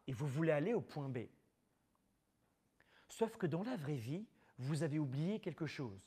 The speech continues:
J'ai oublié de vous dire, prenez un papier et un crayon parce que je vais vous donner beaucoup d'informations.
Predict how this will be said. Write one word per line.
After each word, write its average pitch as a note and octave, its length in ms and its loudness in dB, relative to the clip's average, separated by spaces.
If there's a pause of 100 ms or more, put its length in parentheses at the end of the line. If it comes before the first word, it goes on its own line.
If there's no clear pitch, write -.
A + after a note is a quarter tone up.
J'ai C3+ 120 -4
oublié D#3+ 140 0
de C#3 60 -2
vous D3 80 2
dire, F3+ 140 2
prenez E3 220 2
un D#3+ 60 0
papier C#3+ 240 -2
et C3+ 40 0
un - 20 -2
crayon C#3+ 280 -2
parce C3+ 140 -6
que C3 100 -8
je G2+ 60 -8
vais A#2+ 80 -6
vous A#2 120 -4
donner B2+ 180 -2
beaucoup C3 240 -6
d'informations. A2+ 500 -8